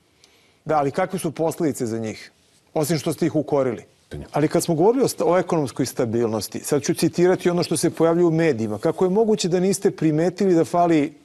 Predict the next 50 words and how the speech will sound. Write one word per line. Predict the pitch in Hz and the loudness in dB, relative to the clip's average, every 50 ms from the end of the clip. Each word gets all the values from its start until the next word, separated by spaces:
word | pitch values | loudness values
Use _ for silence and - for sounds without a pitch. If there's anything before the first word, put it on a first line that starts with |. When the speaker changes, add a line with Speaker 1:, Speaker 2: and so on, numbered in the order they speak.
| _ | _
Speaker 1:
ili | - 165 156 | -2 0 0
da | 151 143 160 | 2 2 2
nema | 151 160 175 196 190 175 147 135 117 104 | 2 2 2 0 0 0 0 -2 -2 -4
šesto | - - 160 160 139 - 156 | -4 -2 0 -2 0 -2 -4
četrdeset | 127 - 147 - 147 135 127 151 147 - 151 127 - | -4 -4 -4 -2 0 0 2 2 0 0 -4 -6 -6
miliona | 143 135 135 139 143 147 147 143 | -4 -4 -2 0 0 0 0 0
u | 139 | -2
budžetu | 123 135 131 113 135 147 147 - 151 | -2 -2 0 2 2 0 2 0 -4
koje | - - 143 143 131 | -4 0 0 0 0
su | - - 151 139 - | 0 0 0 0 -2
Speaker 2:
Ajde, | - | -4
nemojte | 80 82 80 80 78 76 - - | -6 -8 -8 -8 -8 -10 -12 -12
šesto | - - - 80 - - - | -12 -10 -10 -10 -12 -12 -14
četrdeset | - - - - 78 76 82 76 - - - | -16 -16 -14 -14 -12 -10 -10 -10 -10 -10 -10
miliona, | 76 76 78 78 76 71 | -10 -8 -8 -8 -8 -8
to | - 82 | -8 -10
je | 78 | -10
preterano, | - - 80 76 - - 78 71 69 69 | -8 -8 -10 -10 -8 -10 -10 -10 -10 -12
mislim, | 67 67 67 - - 71 71 | -12 -14 -14 -14 -14 -16 -14
to | - 76 73 | -12 -12 -10
je... | 73 73 69 - - - - - | -10 -10 -12 -14 -18 -20 -14 -8
i | - 92 | -4 -2
nije | 92 98 95 | 0 0 0
šesto | - 104 92 - | -2 -4 -6 -6
četrdeset | - - 85 - 90 92 92 - - | -8 -10 -10 -8 -6 -6 -6 -6 -4
miliona, | 90 85 85 85 85 85 80 | -4 -4 -4 -4 -4 -4 -6
nego | 76 73 76 | -6 -8 -8
je | 73 | -10
to | - - 80 | -10 -10 -10
kroz | - - 87 78 - - - - - - - - | -8 -8 -8 -8 -8 -10 -12 -16 -20 -20 -10 -6
osam | 107 98 - - - 85 82 | -4 -2 -2 -2 -4 -6 -6
godina | 80 95 104 85 87 80 80 82 | -4 -4 -4 -4 -4 -4 -4 -6
napisano | 85 85 - - 85 - 87 85 80 | -6 -6 -6 -8 -8 -6 -6 -8 -6
šesto | - 92 85 - - | -6 -8 -6 -6 -8
četrdeset | 80 - 82 - 82 87 87 80 - 87 | -8 -10 -8 -6 -4 -4 -4 -4 -4 -6
miliona, | 82 82 85 85 85 82 | -4 -4 -4 -4 -4 -4
ali | 80 80 76 | -6 -6 -8
to | - - 85 80 | -8 -6 -6 -4
je | 78 78 76 - - - - - | -4 -6 -8 -10 -14 -14 -6 -2
Speaker 1:
Ja | 175 | 0
vam | 196 208 185 | 2 2 2
citiram | - 190 196 - - 214 208 190 190 | 2 0 0 0 2 2 2 2 2
ono | 196 190 156 | 0 0 0
što | - - 160 | 0 -2 -2
piše | - 190 196 170 - 185 | 0 0 0 0 0 -2
i | |
što | 147 - 180 | -2 -2 -2
dolazi | 151 165 175 175 165 160 | 0 0 2 2 2 2
do | 147 151 | 2 4
javnosti. | 147 147 135 127 120 120 120 107 - - - - | 4 4 4 2 2 0 -4 -6 -6 -10 -16 -20